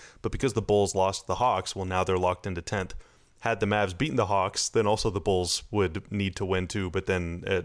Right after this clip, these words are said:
that, you know, the Mavs would still be in the same position. The Jazz also, in the last week, missed a buzzer beater to win in Brooklyn, and they missed a shot in the final couple seconds to tie the game against, who was it, the Lakers, I think? Yeah, Talen Horton-Tucker missed a pull-up.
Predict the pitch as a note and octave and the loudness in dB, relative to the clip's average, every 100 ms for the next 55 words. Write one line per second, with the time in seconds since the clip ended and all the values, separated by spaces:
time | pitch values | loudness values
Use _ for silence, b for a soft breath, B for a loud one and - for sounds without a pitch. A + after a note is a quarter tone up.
0 | G2+ F#2 E2+ - _ - G2+ G2 F2 G2 | 0 -2 -2 -10 _ -10 -2 -2 0 0
1 | F#2+ F#2 E2+ - A2 F#2+ F2+ F2 G2+ F2 | 0 -2 -2 0 2 0 0 0 -2 -2
2 | F#2+ G#2 G2 B B B B B B B | 0 -2 -2 B B B B B B B
3 | - F#2 A2+ C#3 C3 E2+ - - A#2 D3 | -8 0 2 4 2 -2 -4 2 2 2
4 | F2+ E2 - _ _ _ _ _ _ - | -2 -6 -12 _ _ _ _ _ _ -2
5 | A#2 A2 A2+ A2 B2 C3+ - - _ _ | 2 4 2 0 0 -2 -4 -14 _ _
6 | G2+ G#2+ A#2 A2+ F2 A2 A2+ G#2+ A#2 A#2+ | -2 0 2 0 2 2 2 2 2 4
7 | F2+ G2+ B2 C#3+ G2+ - A2 C#3 - B | 2 2 0 2 0 2 -2 -2 -10 B
8 | B B B A2+ A#2+ A#2+ A2+ - - A2 | B B B 0 2 2 2 2 2 4
9 | G#2+ - A2 F#2+ A2 G#2 G2+ G#2 - - | 2 0 -4 -2 0 0 -2 -2 0 2
10 | E3+ - A2+ A2 - - - F#2 - B2+ | 2 2 0 2 -2 -4 -10 0 2 2
11 | C#3 A2+ G#2 G2 F#2+ F#2+ - G2 F#2+ - | 2 0 -2 -4 -4 -4 -6 -2 0 0
12 | G2+ F2+ F2+ F2 F#2+ B2 B2+ B2 - - | -2 -6 -4 0 2 2 0 -2 -6 -6
13 | A2 B2+ B2+ - b b b _ F#2+ F2+ | -2 0 0 -4 b b b _ 2 4
14 | - A2 G#2 G2+ G2 F#2+ G#2 F#2+ F#2+ G2 | 4 2 0 0 -2 -4 -6 -4 -4 -4
15 | F#2 - G2+ F2 | -2 0 0 0